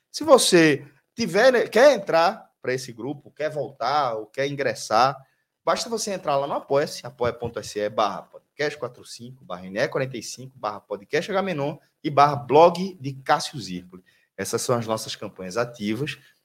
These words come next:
Basta você escolher qualquer uma delas, você vai tá colaborando diretamente com o nosso trabalho. Eu gosto de sublinhar que o Apoia-se é um caminho muito interessante, porque, porque ele é um caminho que nos permite ter previsibilidade. Tá?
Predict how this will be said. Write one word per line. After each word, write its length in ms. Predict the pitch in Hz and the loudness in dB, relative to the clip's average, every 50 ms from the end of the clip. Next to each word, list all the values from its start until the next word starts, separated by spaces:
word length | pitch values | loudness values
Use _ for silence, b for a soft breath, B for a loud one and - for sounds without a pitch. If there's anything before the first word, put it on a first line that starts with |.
| _ _ - | _ _ 4
Basta 280 | 120 131 151 147 170 | 4 4 4 4 0
você 240 | 151 139 131 135 139 | 0 0 0 0 0
escolher 280 | 131 135 127 117 110 110 | 0 2 0 0 0 4
qualquer 340 | - 131 117 - - 156 | 6 6 6 8 6 6
uma 140 | 170 185 185 | 6 6 4
delas, 400 | 151 131 117 110 110 113 117 - b b b b b _ _ | 4 4 4 4 4 2 -2 -6 b b b b b _ _
você 300 | 110 107 104 - 135 131 | -12 -8 -4 -2 0 2
vai 140 | 127 127 | 2 2
tá 180 | 117 - 117 117 | 2 2 0 0
colaborando 640 | - - 113 113 113 110 107 98 98 98 98 98 | 2 2 2 4 4 4 2 0 0 -2 -6 -8
diretamente 960 | 92 - - - - 262 285 220 202 - - 185 139 117 104 101 101 - - _ _ _ _ _ _ _ _ | -14 -12 -2 2 4 6 8 8 6 6 4 0 -4 -4 -4 -6 -8 -10 -14 _ _ _ _ _ _ _ _
com 120 | - 143 | -4 0
o 20 | 143 | 2
nosso 240 | 139 139 139 143 | 4 4 4 4
trabalho. 380 | - 170 160 127 - 104 104 147 | 4 4 4 6 6 6 6 4
Eu 60 | 185 | 6
gosto 240 | 190 226 247 247 - | 8 8 8 8 4
de 40 | 233 | 0
sublinhar 720 | - - 202 170 131 120 120 123 131 131 120 107 107 b b b b _ _ _ | -2 -2 -2 0 2 4 6 6 8 6 6 4 0 b b b b _ _ _
que 80 | - 147 | 0 4
o 80 | 156 | 4
Apoia-se 720 | 139 - - - 117 127 127 123 117 117 - - - 110 - _ _ _ | 4 4 4 4 6 8 8 8 6 4 -2 -6 -12 -14 -18 _ _ _
é 120 | - 151 165 | 0 0 2
um 100 | 196 202 | 2 0
caminho 300 | 185 196 175 165 156 151 | -2 -4 -2 -2 -4 -4
muito 200 | 151 151 151 143 | -6 -6 -8 -10
interessante, 520 | 139 131 135 123 123 117 - - 123 131 - | -8 -6 -4 -4 -4 -4 -6 -8 -12 -10 -10
porque, 240 | 135 131 131 - - - | -10 -10 -10 -12 -16 -18
porque 180 | - 127 - 143 | -18 -12 -8 -6
ele 80 | 139 | -6
é 40 | 143 | -6
um 60 | 143 | -6
caminho 340 | 143 139 135 127 131 135 135 | -6 -6 -6 -6 -6 -8 -8
que 100 | 135 135 | -8 -8
nos 140 | 135 135 135 | -8 -10 -6
permite 420 | - 139 135 131 127 131 127 - | -4 -2 -2 -2 -2 -4 -8 -10
ter 260 | - - 139 135 131 - - _ _ | -6 -4 -4 -4 -4 -8 -16 _ _
previsibilidade. 1040 | - 220 247 262 - 202 190 180 160 190 208 180 226 208 131 - 90 87 92 - - _ _ _ _ _ _ _ _ _ _ | -2 2 4 4 2 2 -2 -6 -6 -6 -4 -4 -4 -4 -4 -4 -6 -6 -8 -12 -18 _ _ _ _ _ _ _ _ _ _
Tá? 260 | - 104 110 120 131 | -4 -4 -2 -2 -4